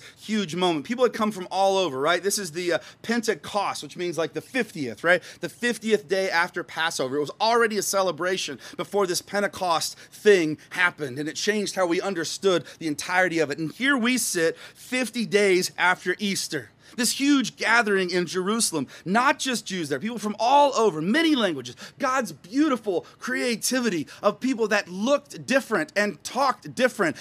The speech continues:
and came from different backgrounds and different cultures and had different histories and different stories. They all got to hear, everyone,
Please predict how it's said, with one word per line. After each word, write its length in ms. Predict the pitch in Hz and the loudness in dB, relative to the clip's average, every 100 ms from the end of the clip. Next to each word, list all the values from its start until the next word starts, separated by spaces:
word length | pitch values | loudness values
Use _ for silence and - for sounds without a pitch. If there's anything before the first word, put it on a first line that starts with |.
| - | -2
and 160 | 220 | -2
came 220 | 220 262 277 | 0 0 2
from 200 | 247 202 | 2 2
different 400 | 247 247 196 185 | 2 0 -4 2
backgrounds 520 | 233 240 220 190 165 | 2 4 2 2 2
and 100 | 170 | 0
different 360 | 247 240 208 | -2 0 -4
cultures 480 | - 247 240 208 165 - - | 4 4 4 2 -2 -4 -2
and 80 | 220 | -2
had 180 | 233 | -2
different 360 | 131 269 247 - | -2 -4 -2 -2
histories 500 | 254 254 - 196 170 - | 0 -2 -2 -2 -2 -2
and 140 | 196 143 | 0 6
different 380 | 302 - 247 | 4 4 -2
stories. 680 | - - - 302 247 156 147 - - | 0 0 6 8 8 4 -2 -6 2
They 160 | 285 269 - | 2 2 2
all 340 | 254 302 330 | 6 8 6
got 240 | 269 262 254 | 4 2 2
to 120 | 214 | -2
hear, 360 | - 294 170 - - - | 2 2 2 0 -2 4
everyone, 800 | 349 285 311 214 220 302 156 | 4 6 6 6 8 8 6